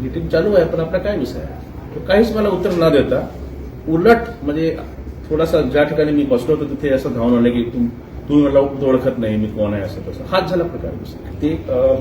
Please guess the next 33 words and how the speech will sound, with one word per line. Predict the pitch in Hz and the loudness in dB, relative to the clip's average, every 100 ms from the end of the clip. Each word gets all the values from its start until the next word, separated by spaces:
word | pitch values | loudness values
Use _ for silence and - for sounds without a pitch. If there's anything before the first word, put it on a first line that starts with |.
| - | -2
ते | 160 | -2
माझ्याशी | 147 139 151 147 | 0 0 0 0
वाद | 123 120 | 0 2
घालत | 113 117 | 0 0
होते. | 101 95 113 - - - - - - - - | -2 -4 -4 -6 -8 -8 -10 -8 -10 -10 -6
हिंदीमध्ये | 180 226 269 240 214 202 | 0 2 4 4 4 4
मी | 196 | 2
बोललो | 175 180 | 0 -2
की, | 185 | 0
"आप | 170 160 | 0 0
बाहेर | 139 139 135 | 2 4 4
चलो." | 123 - 117 - - - - - - - - | 2 -2 -4 -10 -14 -16 -16 -16 -16 -16 -4
एवढे | 175 208 247 233 | 4 8 10 10
वर्डला | 180 185 180 175 | 8 4 2 -2
तो | 175 | -2
धरून | 131 147 143 113 - - - - - - | 2 4 4 2 -4 -10 -14 -14 -12 -10
की, | |
"तुम्ही | 139 156 160 | -4 0 2
मराठी | 147 139 147 | 4 4 4
बोला." | 127 101 90 | 2 -2 -4
अरे | - - - | -8 -10 -8
बरोबर | 185 214 294 185 | -6 -4 -2 -2
आहे | 135 | -2
ना, | |
मी | 180 175 | -2 0
मराठीच | - - 294 247 | 2 2 2 2
बोलतो | 233 214 - | 2 0 4
आणि | 240 | 4
मराठीमध्ये | 202 190 180 - 180 185 | 6 4 2 4 4 6
सकाळपासून | 220 175 196 220 202 - | 4 2 2 0 -2 -2
मीटिंग | 175 170 202 | -2 -2 0
घेत | 151 120 | 0 0
होतो. | 107 | -4